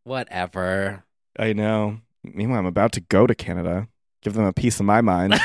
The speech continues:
Speaker 1: <laughs>
Speaker 2: with Madonna.
Speaker 1: Sepia at Noon, my new
Speaker 2: <laughs>
Speaker 1: single. I'm here for it. Like,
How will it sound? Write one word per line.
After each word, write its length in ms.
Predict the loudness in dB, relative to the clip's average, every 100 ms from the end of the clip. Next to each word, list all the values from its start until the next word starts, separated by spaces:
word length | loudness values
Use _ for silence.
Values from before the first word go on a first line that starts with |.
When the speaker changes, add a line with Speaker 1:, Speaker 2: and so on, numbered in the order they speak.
| -2
Speaker 1:
<laughs> 140 | -4
Speaker 2:
with 140 | -4 -2
Madonna. 460 | 4 4 4 2 -2 _ _ -10 -10 _ _ _ _ -10
Speaker 1:
Sepia 520 | -6 -2 -2 -2 0 0
at 200 | 0 -2
Noon, 480 | -2 -2 -2 -2
my 80 | -2
new 220 | 0 0
Speaker 2:
<laughs> 0 |
Speaker 1:
single. 800 | 0 0 0 2 4 4 2 -2 -6 -12 -16 _ _ -4
I'm 160 | -2
here 180 | -2 -4
for 240 | -4 0 2
it. 220 | 2 0
Like, 200 | -2 -2